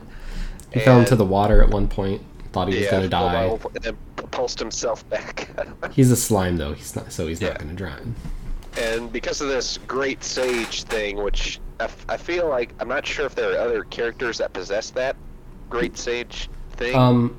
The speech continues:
Speaker 1: no,
Speaker 2: It
Speaker 1: because it is a unique skill.
Speaker 2: Okay.
Speaker 1: And you, and it's not much of a spoiler, but unique skills are unique to the individual.
Speaker 2: Okay. 'Cause I was like, this feels, at least this great sage unique skill, it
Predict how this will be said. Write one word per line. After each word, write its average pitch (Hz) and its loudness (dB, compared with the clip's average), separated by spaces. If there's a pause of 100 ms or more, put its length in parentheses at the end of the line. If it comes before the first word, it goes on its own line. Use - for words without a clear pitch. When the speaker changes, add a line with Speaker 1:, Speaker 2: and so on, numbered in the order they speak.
Speaker 1:
no, 127 8
Speaker 2:
It 123 -6 (100)
Speaker 1:
because 117 2
it 117 2
is 113 4
a 107 2
unique 101 -2
skill. 123 2 (920)
Speaker 2:
Okay. 113 -6 (520)
Speaker 1:
And 107 0
you, 107 -2 (320)
and 120 6
it's 117 4
not 95 2
much 92 -6
of 90 -8
a 87 -8
spoiler, 82 -6
but 92 -8
unique 117 4
skills 101 -2
are 95 -6
unique 92 -6
to - -10
the 87 -6
individual. 82 -12 (720)
Speaker 2:
Okay. 104 -4 (300)
'Cause 110 -4
I 123 0
was 120 0
like, 120 0
this 127 -2
feels, 156 -2
at 123 0
least 123 -2
this 113 -4
great 135 -4
sage 123 -4
unique 98 -6
skill, 90 -2
it 98 -4